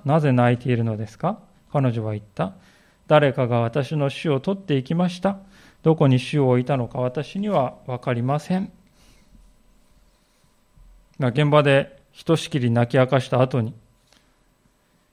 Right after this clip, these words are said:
いつまでも墓の外で泣いているわけにはいかないなと、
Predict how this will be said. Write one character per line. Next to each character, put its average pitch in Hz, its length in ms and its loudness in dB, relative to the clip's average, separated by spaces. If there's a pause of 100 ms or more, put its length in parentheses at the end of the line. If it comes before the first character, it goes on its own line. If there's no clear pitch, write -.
(100)
い 156 80 -4
つ 240 120 4
ま 247 140 8
で 240 80 8
も 180 140 6
墓 165 640 2
の 202 120 4
外 214 280 2
で 127 140 4
泣 135 200 2
い - 20 -10
て 156 100 -4
い 143 60 0
る 143 80 0
わ 147 80 -2
け 143 100 -4
に 123 80 0
は 117 60 0
い 117 60 -4
か 139 140 -2
な 139 140 0
い 120 60 0
な 151 160 0
と、 - 160 -20